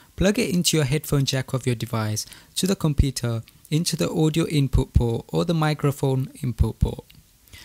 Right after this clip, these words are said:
Then go into your sound settings for Windows, type start, then in the search box, search for the word sound. Click on sound card settings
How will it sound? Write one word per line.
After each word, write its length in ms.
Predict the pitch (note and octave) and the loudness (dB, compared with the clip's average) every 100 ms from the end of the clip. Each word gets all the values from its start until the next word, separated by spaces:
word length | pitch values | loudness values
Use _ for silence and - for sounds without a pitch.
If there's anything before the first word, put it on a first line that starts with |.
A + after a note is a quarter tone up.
| - - | -20 -4
Then 200 | C3 A#2+ | -2 0
go 180 | A2+ E3+ | 2 2
into 240 | B3 - | 2 2
your 60 | G#3+ | 0
sound 340 | - C#3+ C3+ | 0 0 0
settings 440 | - B2+ A#2+ A#2+ | -2 -2 -2 -2
for 220 | - B2+ A2+ | -2 -4 -2
Windows, 540 | A#2+ A#2 A2 A2 - - - - | 0 0 -2 -4 -6 -10 -12 -6
type 340 | D#3 G#3 A3 | -2 0 0
start, 440 | - - A2 G#2+ - - _ _ | -2 0 -2 -4 -8 -18 _ _
then 200 | C3 B2 - | -4 -4 0
in 140 | F#3 | 2
the 40 | A#3 | 4
search 420 | - E3+ C#3+ - | 2 0 -2 -4
box, 280 | A#2+ A#2 - _ _ _ _ _ _ _ _ _ _ _ _ _ _ _ _ _ - | -4 -4 -10 _ _ _ _ _ _ _ _ _ _ _ _ _ _ _ _ _ -8
search 400 | - - F#3 - | -4 0 0 0
for 100 | F#3+ | 2
the 140 | D#3+ | 4
word 260 | C3+ C#3 C3 | 4 2 2
sound. 540 | - - B2+ G#2+ G#2 - - - - - | -2 -2 -2 -2 -6 -12 -20 -20 -20 -20
Click 240 | - G3 - | -4 -2 0
on 120 | G#3 | 0
sound 580 | - D3+ C3+ A2+ A#2 - | 0 0 0 0 -4 -8
card 280 | - A#2+ A2+ | -4 -2 0
settings 640 | - B2+ - A2+ B2+ - | -2 -2 -4 -4 -4 -6